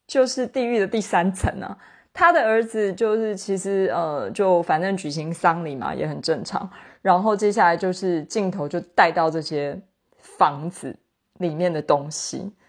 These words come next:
我记得最后这几幕就是空景哦，就是所谓的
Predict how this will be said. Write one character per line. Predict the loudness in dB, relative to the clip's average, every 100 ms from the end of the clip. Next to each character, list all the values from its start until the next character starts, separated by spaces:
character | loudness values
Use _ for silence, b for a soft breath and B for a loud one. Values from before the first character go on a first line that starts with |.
| _ _ _ _ _ _ _ 2
我 | 2
记 | 4 4
得 | 4
最 | 6 6
后 | 6
这 | 2 0
几 | -2
幕 | -2
就 | -2
是 | -2
空 | 0 0 0 -2
景 | -4 -6 -6
哦， | -2
就 | 2
是 | 2
所 | 4 2
谓 | 4
的 | 2 0